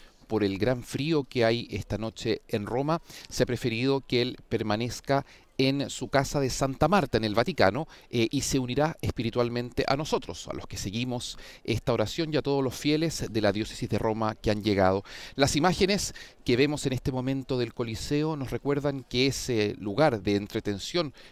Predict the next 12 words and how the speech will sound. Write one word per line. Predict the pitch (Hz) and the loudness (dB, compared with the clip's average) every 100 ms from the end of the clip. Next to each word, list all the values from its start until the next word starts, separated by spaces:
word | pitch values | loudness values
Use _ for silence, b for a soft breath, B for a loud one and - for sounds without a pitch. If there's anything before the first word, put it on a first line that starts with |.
| - | -2
para | - 160 | 4 4
los | 147 | 4
romanos | 123 113 139 165 - | 2 4 2 0 -6
está | 110 - | -8 -4
marcado | 123 110 123 | -2 0 0
también | 127 110 110 131 | 0 -2 -4 -6
por | 131 | -4
la | 117 98 | -4 -4
sangre | - 139 143 135 | -2 -2 0 -2
de | 113 | -2
tantos | - - 185 190 - - - | -2 0 0 -2 -8 -10 -2
mártires | 123 101 - 101 104 - | 4 4 2 -2 -2 -4